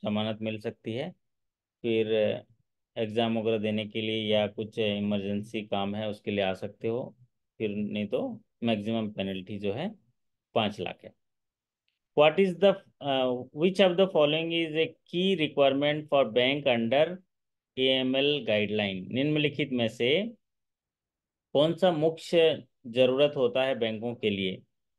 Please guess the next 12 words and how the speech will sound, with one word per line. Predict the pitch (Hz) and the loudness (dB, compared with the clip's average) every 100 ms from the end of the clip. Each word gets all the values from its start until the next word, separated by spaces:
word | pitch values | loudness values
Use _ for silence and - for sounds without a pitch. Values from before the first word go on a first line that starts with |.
| _ - | _ 0
Offering | 131 131 160 160 147 | 2 4 2 0 2
higher | 135 143 151 | 2 4 2
interest | 143 147 147 | 0 -2 -4
rate, | 139 151 151 147 131 | 0 2 2 0 -2
conducting | 123 123 120 - 135 131 127 110 | 0 0 -2 -4 -4 -2 -2 0
regular | 107 117 139 143 139 | 0 2 2 0 0
internal | 143 147 147 143 | 0 0 2 4
audit, | 135 143 143 - 113 | 4 2 -2 -4 -8
reporting | 107 120 113 113 107 | -2 0 0 -2 -2
suspicious | 110 104 117 113 - - - | -4 -4 -6 -4 -4 -4 -2
transaction, | 139 139 139 - 143 143 - - _ - | -2 0 -2 -4 -4 -4 -8 -14 _ -6
reducing | 107 113 117 - 147 143 | -2 0 0 -2 -4 -4